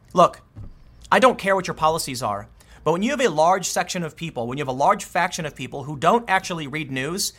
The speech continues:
and get their information on Facebook from memes, I, I, yes, we are swimming in the left's lies about Trump.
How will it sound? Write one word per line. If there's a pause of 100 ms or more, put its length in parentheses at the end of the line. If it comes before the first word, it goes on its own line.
(140)
and
get
their
information
on
Facebook
from
memes, (1160)
I,
I, (540)
yes, (240)
we
are
swimming
in
the
left's
lies
about
Trump.